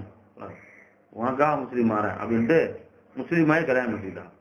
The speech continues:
அதுக்கு பின்னாடி பார்த்தா அபூ தல்ஹா ரலியல்லாஹு தஆலா அன்ஹு பெருமானுடைய காதலரா மாறிட்டாங்க. பத்ரு, உஹது போர்கள்ல கடுமையான சண்டை. சண்டையில பெருமானார் கூடவே நின்று அவங்க உடம்பெல்லாம் அப்படியே பொத்தல் பொத்தலாயிருச்சு.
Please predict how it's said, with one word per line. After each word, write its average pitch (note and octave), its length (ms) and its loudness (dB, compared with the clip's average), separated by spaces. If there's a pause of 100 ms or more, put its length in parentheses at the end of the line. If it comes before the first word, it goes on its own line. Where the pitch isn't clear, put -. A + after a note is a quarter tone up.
அதுக்கு F3 280 0
பின்னாடி F#3 260 2
பார்த்தா E3+ 220 2
அபூ D#3+ 220 0
தல்ஹா D3+ 240 2
ரலியல்லாஹு C#3 440 2
தஆலா B2 240 0
அன்ஹு B2+ 440 0 (360)
பெருமானுடைய C#3+ 560 2
காதலரா A#2+ 460 2
மாறிட்டாங்க. G2+ 420 -8 (880)
பத்ரு, C#3 300 4
உஹது C#3 340 6 (100)
போர்கள்ல C3 680 4
கடுமையான D3 600 4
சண்டை. B2+ 420 -2 (680)
சண்டையில C#3+ 340 2
பெருமானார் D3 500 4
கூடவே D#3 300 6
நின்று D#3 300 4
அவங்க C#3 160 0
உடம்பெல்லாம் D#3+ 580 2
அப்படியே C#3+ 260 -2
பொத்தல் D3 320 0
பொத்தலாயிருச்சு. C#3+ 540 -2